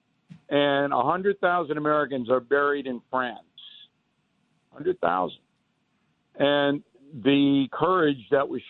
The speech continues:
shown, not only by Americans, but British and Canadians as well,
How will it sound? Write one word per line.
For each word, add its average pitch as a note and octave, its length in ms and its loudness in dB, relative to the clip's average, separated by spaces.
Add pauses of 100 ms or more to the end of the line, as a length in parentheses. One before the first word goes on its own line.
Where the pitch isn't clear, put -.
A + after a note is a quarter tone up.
shown, D3 580 -2
not D3 200 0
only C#3+ 220 0
by C3 200 2
Americans, C3 580 0
but B2+ 200 0
British C3 340 2
and B2 140 -8
Canadians C3 680 0 (160)
as A2+ 160 0
well, B2 440 0